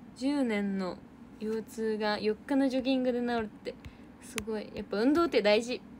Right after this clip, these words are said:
ありがとう、カップのアイス、ありがとう。生誕祭、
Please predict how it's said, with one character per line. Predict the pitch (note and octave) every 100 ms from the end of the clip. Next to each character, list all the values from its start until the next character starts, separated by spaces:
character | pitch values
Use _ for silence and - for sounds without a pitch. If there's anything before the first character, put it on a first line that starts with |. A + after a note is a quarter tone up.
| - - - - - - -
あ | A#3+
り | D#4
が | E4
と | C4+
う、 | G#3
カ | B3+
ッ |
プ | - A3
の | -
ア |
イ | C4
ス、 | C4 - -
あ |
り | C4+
が | F#4 G4+
と | F#4 F#4+
う。 | F#4 - - - - - - - - - - - - - - - - -
生 | B3
誕 | B3+ B3
祭、 | B3+